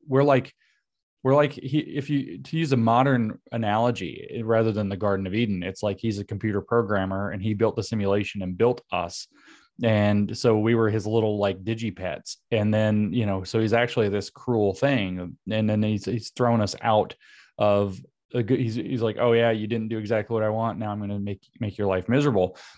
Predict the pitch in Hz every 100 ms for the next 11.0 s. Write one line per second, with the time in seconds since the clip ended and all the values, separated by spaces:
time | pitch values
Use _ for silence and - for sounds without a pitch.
0 | _ _ 123 - 107 135 143 123 104 117
1 | 139 139 107 98 95 - 104 98 98 110
2 | 101 98 120 135 117 101 - 156 135 95
3 | 92 92 107 107 98 87 _ _ _ _
4 | _ _ _ - 110 117 120 - 120 113
5 | 113 - 117 123 131 92 87 117 127 98
6 | 90 92 - 92 98 123 - 85 87 -
7 | - - _ 107 104 101 95 - 127 127
8 | 113 104 101 107 95 - 117 104 95 -
9 | 107 95 98 117 117 95 95 98 95 -
10 | 104 95 104 110 110 98 - 98 104